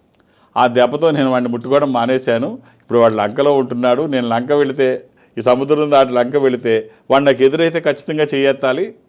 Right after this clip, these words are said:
చెయ్యెత్తే చేస్తాను, ఆ శాపం ఉంది కాబట్టి నేను రాలేను, అందుకనే వస్తాను రాలేను తెలియలేదు.'"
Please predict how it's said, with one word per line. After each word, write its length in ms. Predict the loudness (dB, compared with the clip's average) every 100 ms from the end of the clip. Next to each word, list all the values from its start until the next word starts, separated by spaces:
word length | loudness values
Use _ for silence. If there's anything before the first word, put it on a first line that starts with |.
| -4
చెయ్యెత్తే 380 | -2 -2 -4 -8
చేస్తాను, 400 | -8 -6 -8 -8 -16 _ _ _ _ _ _ _ -14
ఆ 40 |
శాపం 400 | 0 2 2 0
ఉంది 320 | -2 -4 -8 -10 _ _
కాబట్టి 500 | 0 2 0 0 0
నేను 180 | -2 -6
రాలేను, 380 | -6 -8 -10 -14 -16 -6
అందుకనే 360 | -4 -2 0
వస్తాను 420 | 0 0 -2 -2 -2
రాలేను 280 | -2 -4
తెలియలేదు.'" 380 | -8 -10 -10 -14